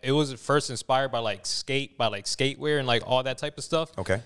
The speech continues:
Speaker 1: I started it in twenty twenty, around the same time I dropped my first album, Icarus. And, um, the first drop I did was right after I graduated high school in twenty twenty. I, I,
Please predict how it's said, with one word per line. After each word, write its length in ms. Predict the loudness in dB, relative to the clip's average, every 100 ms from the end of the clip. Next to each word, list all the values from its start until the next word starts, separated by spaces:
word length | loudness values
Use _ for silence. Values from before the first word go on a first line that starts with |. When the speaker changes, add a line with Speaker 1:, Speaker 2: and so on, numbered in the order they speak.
| -6
Speaker 1:
I 80 | -4
started 340 | 2 4 4 2
it 100 | -6
in 100 | -4
twenty 340 | 0 2 2
twenty, 280 | 2 2 4
around 140 | 0
the 80 | -2
same 220 | -4 -2
time 180 | 0 0
I 60 | 2
dropped 200 | 2 2
my 100 | -2
first 320 | -2 -2 2
album, 360 | 2 2 -2 -8
Icarus. 500 | -8 -4 -2 -4 -8 _ _ _ _ _ -2
And, 220 | 2 4
um, 540 | 4 4 4 2 -2 -6 -16 _ _ _ -20 _ _ _
the 100 | 0
first 300 | 2 0 0
drop 200 | 0 0
I 80 | 0
did 180 | -4 -4
was 160 | -4 -2
right 160 | 0
after 200 | 0 -2
I 80 | -2
graduated 440 | 0 -2 -2 -4
high 160 | 0 -2
school 180 | -2 -8
in 60 | -8
twenty 260 | -8 -8
twenty. 320 | -6 -4 -2
I, 180 | 4 6 6
I, 120 | 2